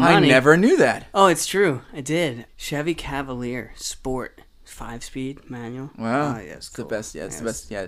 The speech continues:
Speaker 2: manual's the best.
Speaker 1: Oh, yeah, it's so
Speaker 2: Yeah.
Speaker 1: cool. Uh, I flipped it over a bridge, um, and totaled it, so I had no money and, uh, <laughs> needed a car. So my second car was a hunk of junk,
Speaker 2: X thirty-four? Oh.
Speaker 1: basically.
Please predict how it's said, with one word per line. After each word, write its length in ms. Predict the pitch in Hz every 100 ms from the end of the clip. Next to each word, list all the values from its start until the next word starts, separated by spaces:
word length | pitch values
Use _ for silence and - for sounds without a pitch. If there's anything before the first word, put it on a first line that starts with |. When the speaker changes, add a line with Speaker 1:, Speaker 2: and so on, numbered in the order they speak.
| -
Speaker 2:
manual's 480 | - 117 104 78 -
the 100 | -
best. 180 | - - -
Speaker 1:
Oh, 80 | 113
yeah, 180 | 64 65
it's 100 | -
so 180 | 123 117
Speaker 2:
Yeah. 80 | 107
Speaker 1:
cool. 140 | 117 - _
Uh, 180 | 139 147
I 80 | 147
flipped 260 | 147 202 202
it 40 |
over 160 | 185 214
a 40 |
bridge, 360 | 170 131 - - _ -
um, 520 | 139 139 139 135 127 - - _ -
and 180 | 131 127
totaled 360 | 135 127 123
it, 180 | 123 - - -
so 460 | - 127 120 117 -
I 120 | 127
had 280 | 120 127 123
no 100 | 127
money 440 | 120 123 113 113 _ _ _ _
and, 400 | - 123 117 117
uh, 160 | 113 107 107
<laughs> 80 | -
needed 380 | 135 147 143
a 80 | 127
car. 340 | 120 - 101 - _ _ _
So 640 | - - 143 135 131 123 - _ _
my 160 | 139 131
second 380 | 127 143 131 131
car 260 | 139 123
was 800 | 113 123 107 139 131 127 - - - _ _
a 60 |
hunk 200 | 127 131
of 60 | 135
junk, 40 |
Speaker 2:
X 80 | 147
thirty-four? 560 | 147 135 143 143 180 196
Oh. 140 | 143 139
Speaker 1:
basically. 440 | 143 131 123 113